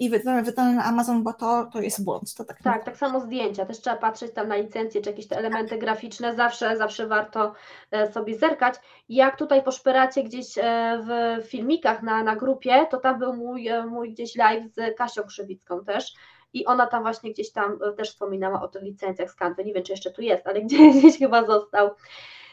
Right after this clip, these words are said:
Speaker 2: No, także tutaj możecie sobie zerknąć.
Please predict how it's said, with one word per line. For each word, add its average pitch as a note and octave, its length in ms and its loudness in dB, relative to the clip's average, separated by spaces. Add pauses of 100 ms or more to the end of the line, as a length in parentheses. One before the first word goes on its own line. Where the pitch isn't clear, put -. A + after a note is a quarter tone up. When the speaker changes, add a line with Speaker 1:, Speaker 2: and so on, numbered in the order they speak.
(160)
Speaker 2:
No, A3+ 300 -2
także A#3 280 -4
tutaj G#3+ 380 -2
możecie G#3+ 300 -6
sobie A3 300 -10
zerknąć. A#3+ 600 0